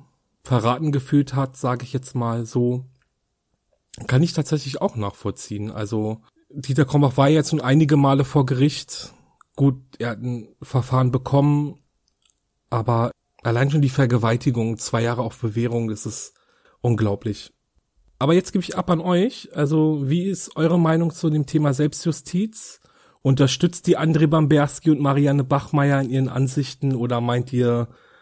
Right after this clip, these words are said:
trotz dessen, was geschehen ist, ist Selbstjustiz einfach nicht die richtige Lösung?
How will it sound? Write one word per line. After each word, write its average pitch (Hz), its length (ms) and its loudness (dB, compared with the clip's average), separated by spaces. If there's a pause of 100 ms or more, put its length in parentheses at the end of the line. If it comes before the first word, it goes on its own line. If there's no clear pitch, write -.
(200)
trotz 131 260 2
dessen, 135 300 2
was 127 220 2
geschehen 135 440 4
ist, 127 300 0
ist 127 160 -4
Selbstjustiz 127 640 -2
einfach 117 260 -2
nicht 127 280 4
die 143 40 6
richtige 123 380 2
Lösung? 117 640 2